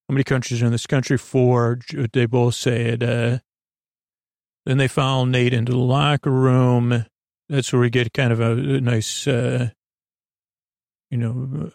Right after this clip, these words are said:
um, like, not ominous, the opposite, inspirational moment. He loves the locker room, loves the smell, smells like potential and Axe body spray, notes of an Axe body spray. McCracken, twenty-eight, uh,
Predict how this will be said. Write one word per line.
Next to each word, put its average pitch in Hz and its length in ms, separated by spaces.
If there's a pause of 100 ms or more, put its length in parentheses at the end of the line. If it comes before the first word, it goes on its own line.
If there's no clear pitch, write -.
um, 139 280
like, 123 280
not 147 200
ominous, 120 400
the 139 100
opposite, 131 400
inspirational 135 640
moment. 117 380
He 131 100
loves 127 320
the 131 80
locker 123 480
room, 123 220
loves 123 240
the 127 40
smell, 123 600
smells 131 340
like 123 160
potential 135 760
and 123 320
Axe 123 260
body 127 420
spray, 120 720 (240)
notes 143 340
of 123 100
an 131 40
Axe 120 260
body 127 380
spray. 123 580 (1160)
McCracken, 135 680
twenty-eight, 127 800
uh, 120 420